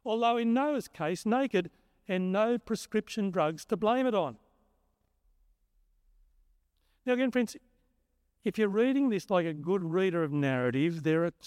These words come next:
clues. If you turn back a few chapters, and you, you can check it later, Adam and Eve, do you remember, naked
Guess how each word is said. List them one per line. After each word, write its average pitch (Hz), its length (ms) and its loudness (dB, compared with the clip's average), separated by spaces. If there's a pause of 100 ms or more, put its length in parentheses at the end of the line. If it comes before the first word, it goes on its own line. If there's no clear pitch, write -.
(120)
clues. 147 840 0 (680)
If - 60 -20
you 208 60 -6
turn 269 260 2
back 262 160 -2
a 226 60 -6
few 196 100 -4
chapters, 190 380 0
and 190 120 2
you, 185 100 -2 (120)
you 196 140 -2
can 170 100 -2
check 226 240 0
it 254 80 -2
later, 160 360 0 (800)
Adam 269 300 0
and 262 80 0
Eve, 226 160 0
do 196 80 -2
you 208 60 2
remember, 233 340 0
naked 208 840 0